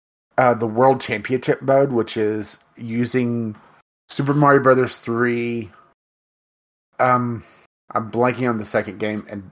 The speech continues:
uh, Doctor Mario, which was, uh, featured in the World Championships back in, like, ninety, ninety-two,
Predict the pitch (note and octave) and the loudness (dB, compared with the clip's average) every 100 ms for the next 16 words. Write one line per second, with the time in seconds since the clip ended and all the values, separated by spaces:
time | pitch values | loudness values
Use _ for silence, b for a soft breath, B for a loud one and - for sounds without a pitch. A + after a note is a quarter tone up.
0 | - A#2 F#2+ A2 A#2 A2 G#2+ G#2 G#2 G#2 | -2 0 0 0 -2 0 -2 2 2 2
1 | F#2+ F2+ F2 b b b _ _ - B2 | 0 -4 -8 b b b _ _ -4 -4
2 | - A#2+ A#2 - - _ _ _ _ B2 | 2 4 4 0 -8 _ _ _ _ 4
3 | A2+ G2 - - - A#2 A2 B2 A#2+ A#2 | 4 2 -4 -20 -8 -6 -2 2 2 2
4 | - G#2+ G#2+ G#2+ A2+ G#2+ A#2 A#2 - G#2 | -4 -6 -4 -4 -4 2 4 4 2 -4
5 | A2 A#2 - A#2+ A2 - - A2 G#2+ A2+ | 0 -2 2 0 0 -8 -2 0 0 2
6 | G#2+ - G#2 G#2+ G2+ G#2 G#2+ G#2+ G#2 G2+ | 0 0 -2 -4 -2 -6 -8 -6 -4 -6
7 | G2+ F#2+ - - F2+ A#2 E3+ | -8 -12 -12 -8 -6 -6 -6